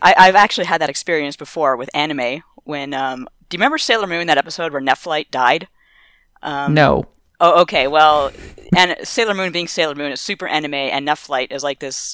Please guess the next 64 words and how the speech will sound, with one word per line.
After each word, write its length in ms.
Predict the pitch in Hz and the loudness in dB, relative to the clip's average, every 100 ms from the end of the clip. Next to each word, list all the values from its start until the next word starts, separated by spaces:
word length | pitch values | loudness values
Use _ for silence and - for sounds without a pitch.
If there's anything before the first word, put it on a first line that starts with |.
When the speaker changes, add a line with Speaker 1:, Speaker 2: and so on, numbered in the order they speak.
| - | -6
Speaker 1:
bad 240 | - 131 135 | 0 2 2
guy 180 | 127 131 | -2 -2
who 80 | 143 | -6
turns 260 | 147 143 | -10 -12
good, 360 | - 143 131 123 | -8 -4 -4 -6
and 80 | 131 | -10
he 40 | |
falls 320 | - 143 143 | -6 -4 -4
in 80 | 139 | -6
love 140 | 143 | -8
with 80 | 135 | -10
a 20 | |
human, 500 | 143 147 135 135 135 - - - - - | -14 -12 -10 -10 -12 -16 -20 -20 -18 -4
and 160 | 160 | 2
he 60 | 202 | 4
gets 180 | 170 135 | 4 4
Speaker 2:
Hmm. 40 | |
Speaker 1:
killed 340 | 147 170 156 - | 0 0 -2 -2
for 140 | 160 | -8
his 100 | 151 | -8
betrayal, 440 | 151 - 151 139 | -10 -2 2 2
and 100 | 151 | 0
I'm 80 | 170 | -2
like, 160 | 190 196 | -4 -4
"That's 240 | 247 - | -6 -4
so 160 | 277 320 | -2 -2
sad," 340 | 427 - 254 262 | -2 2 6 6
and 100 | 208 | 4
I 40 | |
tried 200 | - 214 | 0 -2
to 60 | 214 | 0
get 120 | 190 | -4
a 20 | |
friend 320 | - - 170 156 | -4 -2 -2 -2
to 80 | |
watch 240 | 131 139 - | -2 -2 -2
it, 40 | |
and 80 | 131 | -8
she's 120 | 170 | -6
like, 140 | 160 202 | -4 -4
"This 120 | 311 | -4
is 120 | - | -2
so 160 | 233 214 | -2 -2
stupid." 680 | - - 214 - - - - 1077 - | -4 -4 -6 -8 -6 -6 -6 -8 -6
<laughs> 640 | - - - - - 330 311 415 - - - - - - | -6 -6 4 6 6 4 2 0 0 0 0 -2 -10 -2
So 120 | 208 | 0
I'm 80 | 208 | 2
like, 140 | 220 | 0
"You 60 | 277 | 0
know 80 | 320 | 2
what? 240 | 269 247 | 0 0
Yeah, 160 | 269 269 | 4 4
y-, 200 | 233 208 | 4 -4
y-, 60 | 220 | -6
you're 160 | 247 | -2
right, 220 | 262 254 208 | 4 4 4
it 80 | |
is 100 | 226 | -2
kinda 200 | - 214 | -2 -4
stupid, 460 | 220 - 226 - 151 | -4 -6 -6 -6 -8
but 100 | 294 466 | -6 0
I 40 | |
like 240 | 160 - - | 0 -2 -6
it." 160 | - | -10